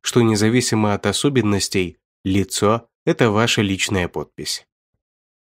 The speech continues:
Чего хотят пациенты? Ко мне на прием приходят пациенты и пациентки абсолютно разных возрастов и национальностей. И у каждого из них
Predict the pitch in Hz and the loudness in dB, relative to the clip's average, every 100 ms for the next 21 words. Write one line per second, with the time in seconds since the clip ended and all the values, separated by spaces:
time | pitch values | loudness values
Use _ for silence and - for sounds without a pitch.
0 | _ - 135 156 202 147 156 151 - 120 | _ -2 2 4 4 2 2 0 0 -2
1 | 110 92 80 - 76 - _ _ _ _ | 0 0 -2 -10 -12 -14 _ _ _ _
2 | _ _ _ _ - 98 123 170 143 131 | _ _ _ _ 0 4 6 6 4 4
3 | 131 165 123 120 147 139 131 117 - 120 | 2 2 0 0 2 0 0 -4 0 0
4 | 139 123 110 110 - 110 123 - 117 107 | 0 0 0 -2 0 0 0 0 -2 -2
5 | - 107 135 139 120 113 117 110 107 - | 0 0 0 0 2 2 2 0 -2 -2
6 | 98 101 - 135 123 110 104 - 101 98 | 0 0 0 0 0 0 0 0 0 0
7 | 82 65 - - - - _ _ _ _ | -4 -6 -10 -12 -14 -18 _ _ _ _
8 | - 98 160 175 147 139 123 107 147 - | 0 2 4 4 4 4 2 2 -2 -2